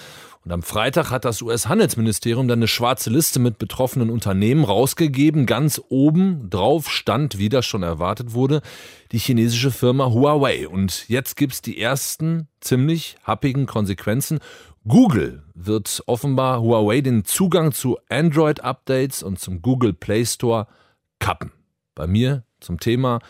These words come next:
im Studio Michael Gessert, unser Netzreporter heute Morgen. Das heißt, dieser Streit zwischen den U S A und China, der betrifft Leute ganz konkret jetzt zumindest, wenn sie ein Smartphone von Huawei haben.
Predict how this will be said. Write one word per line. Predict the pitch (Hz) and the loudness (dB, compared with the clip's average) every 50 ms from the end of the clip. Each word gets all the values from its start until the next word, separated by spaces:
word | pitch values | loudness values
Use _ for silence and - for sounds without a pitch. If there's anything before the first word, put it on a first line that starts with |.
| - - _ _ _ | -20 -20 _ _ _
im | - 87 87 | -8 -8 -8
Studio | - - - 143 151 147 147 139 | -8 -4 0 0 2 4 4 2
Michael | 123 107 101 - 101 87 87 | 2 2 0 0 -2 -4 -2
Gessert, | 78 117 131 131 - 135 123 | 0 -2 -2 0 0 -2 -2
unser | 90 95 98 92 90 | -2 -2 -2 -2 0
Netzreporter | 95 110 - - - 131 - 131 120 123 - 123 | -2 -2 -4 -4 -6 -4 -2 -2 -2 -2 -2 -2
heute | 107 104 107 | -2 0 0
Morgen. | 98 101 110 117 117 | 0 2 2 2 2
Das | 101 95 90 - | 0 -2 -2 -2
heißt, | 98 110 135 156 - - - - - - - - - _ _ _ _ | -2 -2 -2 -2 -2 -6 -10 -16 -20 -20 -20 -20 -20 _ _ _ _
dieser | 104 104 107 | -2 -2 0
Streit | 98 - - - 104 120 151 147 | 0 -2 -2 -2 0 0 0 -2
zwischen | - - 143 123 - 139 | -2 -4 -2 -2 0 0
den | 123 120 | 0 0
U | 120 110 113 | 0 0 0
S | 110 98 104 | 0 0 -2
A | 107 117 | -2 0
und | 120 113 98 | 0 0 -2
China, | - - - 139 156 180 170 151 | -2 -2 0 2 4 4 4 2
der | 131 107 117 117 120 120 120 120 107 | 0 0 0 2 2 2 0 -2 -4
betrifft | 95 98 110 107 - - - 156 180 - - - - - - - _ _ _ | -4 -4 -4 -4 -4 0 2 2 2 0 -2 -12 -16 -18 -18 -20 _ _ _
Leute | 90 101 110 127 151 - - 160 156 135 | 2 2 4 4 2 2 0 -2 -2 -2
ganz | 107 - 113 - - - | 0 0 0 0 -2 -4
konkret | - 117 101 - - 123 135 - - | -6 -6 -6 -4 -4 -4 -4 -2 -2
jetzt | 143 143 - - | -4 -4 -4 -4
zumindest, | - 127 120 123 139 151 151 - - | -2 0 2 2 2 2 0 0 0
wenn | 110 110 117 | 0 2 2
sie | 123 117 120 117 - | 2 0 -2 -4 -4
ein | - 117 117 120 127 131 - _ _ _ _ _ _ | -2 -2 0 0 -2 -4 -8 _ _ _ _ _ _
Smartphone | - - 110 98 101 110 - - - 131 123 123 | -4 0 0 0 0 0 -2 -2 -2 0 0 0
von | - - 123 127 135 139 135 - _ | 0 -2 -2 -2 -2 -4 -6 -4 _
Huawei | 147 143 139 113 82 | 2 4 4 4 2
haben. | 67 65 60 57 - | 0 -4 -10 -12 -14